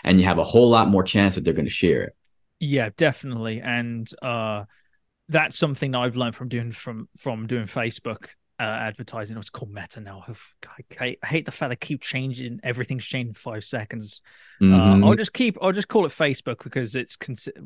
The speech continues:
Speaker 2: it's wha-, what we called it for the last ten years.
Speaker 1: Right.
Speaker 2: Uh, so on, when you set up a Facebook ad,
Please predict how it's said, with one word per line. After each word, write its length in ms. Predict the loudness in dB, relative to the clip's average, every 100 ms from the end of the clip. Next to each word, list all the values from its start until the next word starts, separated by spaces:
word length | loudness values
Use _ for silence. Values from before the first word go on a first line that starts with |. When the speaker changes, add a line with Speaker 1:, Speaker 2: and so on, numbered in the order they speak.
| -20 _ -16
Speaker 2:
it's 80 | -10
wha-, 200 | -2 0
what 180 | 2 0
we 60 | 0
called 240 | -2 -2
it 60 | -4
for 60 |
the 60 | -8
last 460 | -6 -6 -8 -12 _ _ _ _ _ _ _ _ _ _ _ -12
ten 260 | -6 -4
years. 520 | -4 -6 -6 -6 -10 -10 _ _ _ 4
Speaker 1:
Right. 140 | 4
Speaker 2:
Uh, 160 | 4 -4 _ _ _ _ _ _ _ _ _ _ _ _ _ -6
so 420 | 2 4 4 0 _ _ _
on, 500 | -2 -2 0 -4 -6 _ _
when 200 | -2 0
you 100 | 0
set 180 | 2 0
up 100 | 0
a 60 |
Facebook 560 | -2 -4 -6 -4 -6 -4
ad, 240 | -6 -6